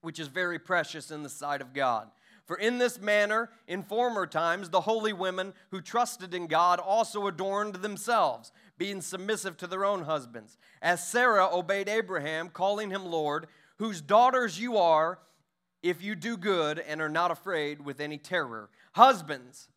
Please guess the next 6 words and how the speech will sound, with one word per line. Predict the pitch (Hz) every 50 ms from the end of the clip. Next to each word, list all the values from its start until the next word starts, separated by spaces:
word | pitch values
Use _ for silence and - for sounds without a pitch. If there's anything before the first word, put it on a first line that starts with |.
| _ _ _ _ _
likewise, | - 131 170 196 214 214 214 - 185 180 165 147 139 127 123 120 127
dwell | 127 156 160 180 202 202 208 208 208 196
with | 190 214 214 202 - 151
them | 165 196 196 202 202 196 196
with | 190 196 180 -
understanding, | - 190 190 196 185 180 180 - - - 214 202 180 156 139 123 110 104